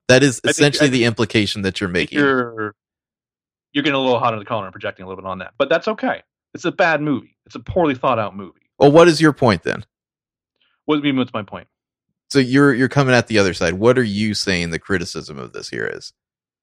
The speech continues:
Speaker 2: Oh, uh, 'cause the other day I said to you that I had read a thing where people were implying that the, that the Holocaust would have been stopped if Grindelwald had been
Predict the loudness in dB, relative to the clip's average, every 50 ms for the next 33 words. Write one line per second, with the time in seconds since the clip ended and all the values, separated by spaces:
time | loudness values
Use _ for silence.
0 | _ _ _ _ _ _ _ _ _ _ 2 2 2 2 0 0 -2 -4 -8 -10
1 | -10 -6 -2 0 0 0 2 2 2 2 4 2 0 -2 -4 -4 -4 -4 -4 -6
2 | -6 -6 -6 -6 -6 -6 -6 -6 -4 -2 -2 -2 -4 -6 _ -4 -2 -2 -2 -4
3 | -8 -12 -18 _ _ _ _ _ _ _ -8 -8 -6 -6 -6 -6 -6 -6 -6 -8
4 | -8 -8 -8 -6 -4 -2 0 0 -2 -2 -6 -8 -10 -14 -16 -20 _ _ _ _
5 | _ _ _ _ -4 -2 -2 -2 -4 -6 _ -6 -6 -4 -4 -4 -6 -6 -8 -12
6 | _ _ -12 -12 -12 -8 _ -4 -2 0 0 0 0 0 0 0 -2 -2 -2 -4
7 | -8 -10 -10 -10 -12 -16 -18 -8 -6 -4 -4 -4 -6 -8 -12 -16 -16 _ -10 -10
8 | -8 -8 -6 -6 -6 -6 -6 -8 -12 -16 -14 -12 -12 -12 -14 -16